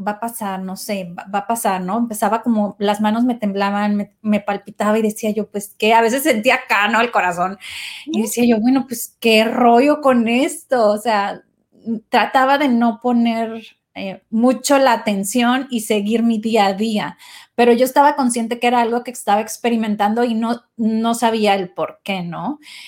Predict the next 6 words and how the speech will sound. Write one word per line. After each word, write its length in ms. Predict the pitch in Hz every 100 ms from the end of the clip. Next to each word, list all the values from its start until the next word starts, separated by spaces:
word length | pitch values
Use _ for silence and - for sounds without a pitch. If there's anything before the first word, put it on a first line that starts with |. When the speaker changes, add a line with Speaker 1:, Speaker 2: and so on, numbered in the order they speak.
| - _
Speaker 2:
Ujú. 0 |
Speaker 1:
Cuando, 840 | 233 233 220 226 226 220 214 214 - -
cuando 260 | 247 233
estaba 420 | 233 - 247 247 -
con 220 | 294 294
mi 140 | 302